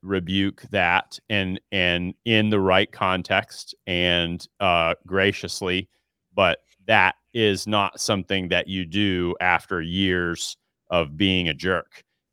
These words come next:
And you don't get that ability to instruct your wife in humility when you have been certified in humility for about five minutes.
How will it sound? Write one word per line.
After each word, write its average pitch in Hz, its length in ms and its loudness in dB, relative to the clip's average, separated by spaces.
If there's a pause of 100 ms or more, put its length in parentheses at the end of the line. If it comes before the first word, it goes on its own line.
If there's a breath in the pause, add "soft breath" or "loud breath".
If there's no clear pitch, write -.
And 90 200 0
you 92 140 0
don't 92 380 0
get 104 260 2
that 87 240 0
ability 87 640 -2
to - 220 -8
instruct 90 480 -4
your 87 140 -4
wife 98 360 4
in 95 100 -4
humility 90 800 0 (300)
when 92 200 0
you 95 220 2
have 87 220 0
been 87 240 2
certified 90 500 -2
in 82 100 -4
humility 87 540 -2
for 95 180 -4
about 87 240 0
five 78 280 0
minutes. - 500 -8